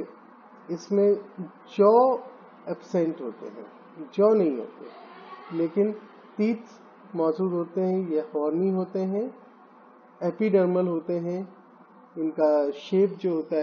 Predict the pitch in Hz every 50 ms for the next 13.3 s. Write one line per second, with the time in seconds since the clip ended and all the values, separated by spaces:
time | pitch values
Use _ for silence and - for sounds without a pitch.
0 | 147 151 151 147 139 143 139 - 143 143 147 147 156 156 - 190 190 185 170 160
1 | - - 175 165 160 160 160 156 156 156 - - - - - - - - - -
2 | - 147 156 156 151 147 147 143 143 160 175 202 240 240 - - - - - -
3 | - - - - - - - - - - - - 165 165 160 185 180 160 147 -
4 | - - - - - - - - 156 160 170 165 165 165 165 160 160 156 - -
5 | 180 175 180 180 165 160 - 170 165 165 160 160 156 160 165 156 147 143 139 -
6 | - 165 147 - - - 156 143 - 151 151 147 151 165 190 233 302 - - -
7 | - - - - - - - - - - 151 151 160 - - 185 180 196 208 208
8 | 208 190 190 208 202 185 165 147 - 156 135 - - - 117 117 113 117 117 -
9 | - - - - - - - - - - - - - - - - - - 226 233
10 | 233 240 240 226 - - - - - - - - 180 165 - 214 214 214 220 220
11 | 214 220 - 226 220 190 185 190 - - - - - - - - 180 170 180 202
12 | 214 202 - - 208 185 185 185 185 180 175 180 160 156 156 151 - 185 190 180
13 | 160 156 156 170 202